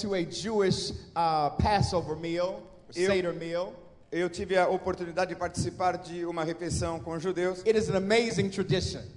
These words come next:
Speaker 2: Ah, é uma tradição maravilhosa.
Speaker 1: The Jewish people have been doing this for thousands upon thousands upon thousands of years.
Speaker 2: O povo judeu tem feito isso por milhares e milhares de anos.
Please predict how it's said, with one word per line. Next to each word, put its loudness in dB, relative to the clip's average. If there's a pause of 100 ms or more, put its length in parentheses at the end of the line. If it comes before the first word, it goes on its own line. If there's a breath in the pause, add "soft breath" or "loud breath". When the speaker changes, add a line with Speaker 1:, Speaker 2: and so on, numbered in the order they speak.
(240)
Speaker 2:
Ah, -2
é 0
uma -2
tradição -6 (140)
maravilhosa. -2
Speaker 1:
The 2
Jewish 0
people -2
have 0
been -2
doing 0
this 2
for -6
thousands 2
upon -4
thousands 0
upon -4
thousands -2
of -12
years. -8
Speaker 2:
O -10
povo 0
judeu 4
tem -2
feito -6
isso -4
por -4
milhares 0
e -6
milhares -8
de -4
anos. -6